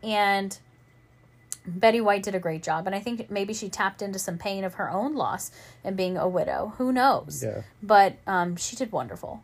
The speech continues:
Speaker 2: She
Speaker 1: And
Speaker 2: did.
Speaker 1: it, I could definitely see why she'd get an Emmy for this episode. She, I mean, for a co-, comedic series, she really held her own doing some
Speaker 2: Well,
Speaker 1: dramatic acting.
Speaker 2: yes, for a comedic series to delve into that personal and vulnerable of a subject.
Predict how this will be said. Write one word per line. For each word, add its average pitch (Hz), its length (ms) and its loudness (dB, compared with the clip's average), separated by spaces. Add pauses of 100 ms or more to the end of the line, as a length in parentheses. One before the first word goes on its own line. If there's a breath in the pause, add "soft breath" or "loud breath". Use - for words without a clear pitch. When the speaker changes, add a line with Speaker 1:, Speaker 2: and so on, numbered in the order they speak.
(140)
Speaker 2:
She 220 100 -6
Speaker 1:
And 170 260 -2
Speaker 2:
did. 101 260 -4 (100)
Speaker 1:
it, 233 220 0 (100)
I 233 160 6
could 226 160 0
definitely 226 300 2
see 233 140 -4
why 202 160 4
she'd 190 220 -6
get 185 100 -2
an 175 120 -2
Emmy 170 380 -4 (720 loud breath)
for 226 180 0
this 196 180 2
episode. 170 460 -2
She, 196 240 -8 (160)
I 180 120 0
mean, 202 180 -6
for 220 160 2
a 185 40 0
co-, - 480 0
comedic 208 480 -2
series, 262 580 -2 (240 loud breath)
she - 180 -6
really 214 220 2
held 214 180 6
her 190 120 4
own 185 180 2
doing 170 180 0
some 165 260 -4
Speaker 2:
Well, 156 200 2
Speaker 1:
dramatic 151 420 2
acting. - 380 -6
Speaker 2:
yes, 139 340 4
for 120 220 2
a 113 60 2
comedic 123 360 -4
series 117 380 -2
to - 60 -14
delve 107 360 2
into 104 200 -2
that 101 360 2 (120)
personal 101 720 -2 (640 soft breath)
and 110 200 -2
vulnerable 98 600 2
of 95 80 -4
a 95 80 -4
subject. - 500 -8